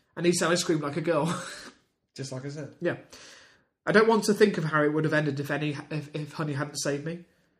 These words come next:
Speaker 1: I gave her lots of treats to say thank you."
Speaker 2: Well, how does he think he might have ended? But literally being torn limb from limb by a pack of
Speaker 1: Basically
Speaker 2: wild, rampaging foxes.
Speaker 1: Yeah.
Speaker 2: Fucking hell.
Speaker 1: While he, his dog st-, stood there and watched, <laughs> and then joined in. <laughs>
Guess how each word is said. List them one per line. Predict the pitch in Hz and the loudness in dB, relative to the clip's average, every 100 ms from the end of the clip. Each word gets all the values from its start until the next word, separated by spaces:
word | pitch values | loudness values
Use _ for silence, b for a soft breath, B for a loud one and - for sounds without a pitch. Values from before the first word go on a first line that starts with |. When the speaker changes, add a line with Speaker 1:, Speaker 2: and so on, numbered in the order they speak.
| _ | _
Speaker 1:
I | 156 | 2
gave | 180 175 | 4 6
her | 165 | 6
lots | 180 196 | 6 4
of | 208 | 0
treats | - 147 147 - - - _ - | 0 2 0 -4 -8 -16 _ -6
to | 196 | 0
say | 156 | 0
thank | 156 160 139 | 0 -2 -6
you." | 113 110 | -8 -8
Speaker 2:
Well, | 233 | 0
how | 226 | 2
does | 254 | 2
he | 220 | -2
think | 165 | -6
he | 156 | -6
might | |
have | 147 | -4
ended? | 139 135 | -4 -4
But | 143 202 | -6 -8
literally | 202 180 | -8 -8
being | 185 | -6
torn | 165 196 180 160 | -2 2 2 2
limb | 165 180 | 2 0
from | 175 185 175 | -2 -4 -2
limb | 185 175 139 | 0 0 0
by | 139 | 0
a | 147 | 0
pack | 165 165 | -2 -2
of | 165 | 2
Speaker 1:
Basically | 175 143 175 | 4 6 6
Speaker 2:
wild, | 175 170 165 B B 143 | 6 6 2 B B -6
rampaging | 185 175 180 190 170 190 | -4 -2 -2 -2 -2 -8
foxes. | - 240 - - 170 - | -10 -14 -12 -14 -14 -4
Speaker 1:
Yeah. | 151 | -2
Speaker 2:
Fucking | 147 151 135 | -2 -6 -8
hell. | 135 160 | -4 0
Speaker 1:
While | 160 156 | 2 2
he, | 151 151 | 2 -2
his | 147 | 0
dog | 160 156 | 0 0
st-, | - 175 160 | -2 -2 0
stood | 170 143 | 0 0
there | 131 | 0
and | 135 | 0
watched, | 135 110 - - - 135 | -2 -4 -8 -8 -8 -10
<laughs> | - - - | -12 -14 -8
and | 151 | 0
then | 156 | 2
joined | 156 147 135 | 2 2 0
in. | 120 - | -4 -8
<laughs> | - - - - - - 208 160 175 - 214 - | -16 -16 -14 -10 -4 6 6 6 4 6 4 2